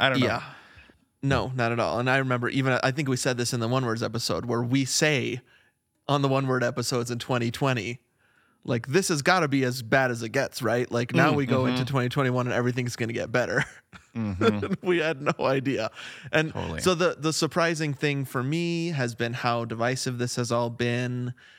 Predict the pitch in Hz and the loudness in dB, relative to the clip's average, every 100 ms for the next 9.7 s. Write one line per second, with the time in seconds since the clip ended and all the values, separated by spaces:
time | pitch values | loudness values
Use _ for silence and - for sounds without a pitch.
0 | - - 95 120 117 104 104 101 _ _ | -18 -8 -2 2 2 0 -4 -10 _ _
1 | - 123 117 107 - 113 110 104 107 131 | -6 -2 0 0 -2 -2 -2 -2 0 -2
2 | 151 151 147 127 123 135 117 - 110 110 | -4 -4 -2 0 0 0 -4 -2 -2 0
3 | 139 127 - 131 135 127 139 131 139 131 | -2 -6 -6 -4 -2 -2 -2 -2 -4 -2
4 | 139 147 151 110 90 - _ _ - 65 | -2 -2 -4 -4 -4 -6 _ _ -6 -2
5 | 95 92 - - _ _ - 117 - 139 | -2 -6 -14 -20 _ _ -2 -2 0 -2
6 | 135 123 131 131 131 131 123 131 123 - | 0 0 0 0 0 0 0 -2 -2 -2
7 | 110 117 135 160 156 - - - - - | 0 0 0 -2 -4 -8 -16 0 0 2
8 | 175 156 156 139 - 165 135 - 120 - | 0 2 0 0 0 2 2 2 2 0
9 | 101 101 - 92 58 - | -4 -6 -10 -10 -10 -14